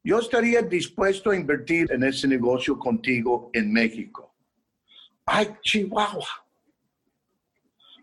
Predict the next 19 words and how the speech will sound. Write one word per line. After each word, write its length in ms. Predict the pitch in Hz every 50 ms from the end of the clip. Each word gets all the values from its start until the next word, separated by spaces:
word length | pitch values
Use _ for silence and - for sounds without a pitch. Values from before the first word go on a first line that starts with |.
| _
No 260 | - 143 156 208 247 285
es 120 | - -
común 720 | - - 269 233 214 185 180 190 202 208 214 220 - - _ _ _ _ _ _ -
y 120 | 170 156 139
ni 180 | 147 160 180
es 220 | 202 220 220 - -
frecuente 800 | 214 214 208 - 175 170 160 160 139 - 180 190 220 226 - _ _ - - - - _
que 180 | - - 156 156
alguien 460 | 156 156 165 175 160 185 196 190 196
te 140 | - 160 143
diga 420 | 131 156 180 180 - 175 170 160 -
eso 520 | - 156 160 156 - - 117 98 98 - _ _ _ _ _ _ _ _ _ _ _ _ _ _ _ _ _ _ _
y 240 | - 156 151 143 147
que 200 | - 170 156 139
sean 480 | 147 - - 180 185 190 196 208 202 -
palabras 600 | 175 165 147 151 156 160 160 165 170 170 165 165
de 80 | - 147
una 220 | 147 160 156 156
persona 580 | - 151 139 - - 160 160 156 151 151 156